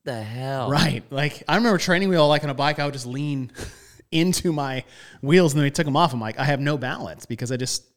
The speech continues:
Speaker 2: rested on my wheels. And what we found was the combo of, they both have big wheels as well.
Speaker 1: Oh,
Speaker 2: So
Speaker 1: yeah.
Speaker 2: the balance they learned from the Strider and then how to pedal on the big wheel, and then you just put 'em together. And, like, Dylan picked up riding a bike in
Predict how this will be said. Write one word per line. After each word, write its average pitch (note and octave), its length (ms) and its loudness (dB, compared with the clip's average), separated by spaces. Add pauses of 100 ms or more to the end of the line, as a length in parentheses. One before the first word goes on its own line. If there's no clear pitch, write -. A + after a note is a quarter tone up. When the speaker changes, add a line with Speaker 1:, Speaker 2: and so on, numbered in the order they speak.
(140)
Speaker 2:
rested A#2+ 420 -6
on A#2 120 -4
my G2 140 -8
wheels. A2 460 -6 (500)
And D#3 220 2
what D#3+ 80 4
we D3+ 100 2
found E3+ 400 2
was C3+ 400 0
the C3+ 120 -6
combo D#3 520 2
of, A#2+ 640 -2 (140)
they C3+ 80 0
both C#3+ 220 0
have A#2+ 180 -2
big G#2 200 -8
wheels C#3+ 400 -4 (200)
as A2 160 -8
well. A#2 320 -2
Speaker 1:
Oh, - 20 -2
Speaker 2:
So B2+ 220 2
Speaker 1:
yeah. A#2+ 80 0 (560)
Speaker 2:
the C#3+ 120 -2
balance D3 480 2
they D#3 120 4
learned C#3 320 2
from C3+ 120 -4
the A#2+ 60 -2
Strider D3+ 520 0
and C3 240 -4
then A#2+ 80 -2
how C3+ 240 -2
to - 80 -4
pedal D#3+ 440 -2
on A2+ 160 -4
the G2 80 -8
big G3+ 320 0
wheel, G#2+ 440 -8 (840)
and A#2+ 100 -6
then B2+ 60 0
you B2 60 0
just A#2 140 -2
put B2+ 120 -2
'em B2 80 -2
together. A#2+ 500 -2
And, C3 100 -2
like, A2 220 -6
Dylan F3 300 0
picked B2 220 -6
up G#2 100 -8
riding G#2+ 220 -6
a F#2 40 -12
bike F#2+ 360 -10
in D#2+ 140 -18